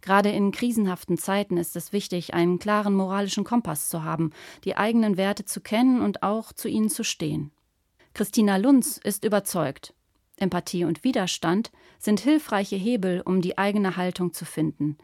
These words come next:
Menschlichkeit zu zeigen und Wandel zu gestalten.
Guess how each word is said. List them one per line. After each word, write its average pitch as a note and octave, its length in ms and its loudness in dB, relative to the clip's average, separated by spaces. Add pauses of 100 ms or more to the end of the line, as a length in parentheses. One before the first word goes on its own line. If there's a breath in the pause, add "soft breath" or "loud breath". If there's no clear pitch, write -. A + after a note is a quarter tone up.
(360 soft breath)
Menschlichkeit F#3+ 760 -2
zu E3+ 120 -6
zeigen G#3+ 540 2
und G#3 220 0
Wandel F#3 340 4
zu - 160 -8
gestalten. D3 640 -6